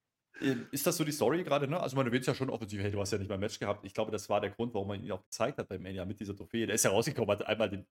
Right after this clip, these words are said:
den, den kleinen Penis da rumgetragen und ist wieder zurückgegangen. Das, das war schon ein bisschen komischer, komischer Spot. Äh, ich glaube, das nutzt man jetzt halt für den Aufbau.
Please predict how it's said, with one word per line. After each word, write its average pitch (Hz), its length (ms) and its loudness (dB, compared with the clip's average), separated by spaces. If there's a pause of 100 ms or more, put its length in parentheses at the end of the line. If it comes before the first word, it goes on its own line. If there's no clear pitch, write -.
(100)
den, - 260 -6
den 104 120 -6
kleinen 98 200 2
Penis 120 240 0
da 120 60 2
rumgetragen 110 480 0
und 117 60 -2
ist 113 120 0
wieder 120 120 2
zurückgegangen. 123 480 2 (240)
Das, - 260 2 (160)
das - 320 2
war 165 80 8
schon 143 200 2 (120)
ein - 60 -14
bisschen 139 320 -2
komischer, 131 420 0 (300)
komischer 139 280 4
Spot. 151 260 4 (240)
Äh, 127 180 6
ich 117 80 2
glaube, 123 180 4
das 117 160 -2
nutzt 120 320 -6
man 110 100 -2
jetzt 107 160 -2
halt 98 160 0
für 98 80 -4
den 95 60 -4
Aufbau. 110 340 0